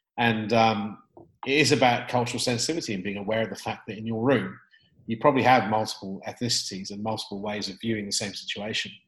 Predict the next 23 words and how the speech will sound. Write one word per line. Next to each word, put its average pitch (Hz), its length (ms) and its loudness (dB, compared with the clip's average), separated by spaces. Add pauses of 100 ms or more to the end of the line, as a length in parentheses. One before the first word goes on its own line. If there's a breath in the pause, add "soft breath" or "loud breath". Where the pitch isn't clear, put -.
(400 soft breath)
So 98 220 -2
going 135 300 6
out 123 220 4
to, 98 320 -2 (400)
for 123 80 -4
instance, - 240 -8
work 117 260 -2
with 101 160 -8
Torres 104 220 -4
Strait 104 220 -2
Islander 104 260 -4
or 101 60 -2
Aboriginal 104 420 -4
students - 800 -2 (240)
will 117 80 -2
be 110 300 -2
invaluable, 123 540 4
because 101 280 -4
you'd 110 120 -4
learn 123 300 4
that 90 220 -4 (420)
if - 160 -14
you, 104 140 -10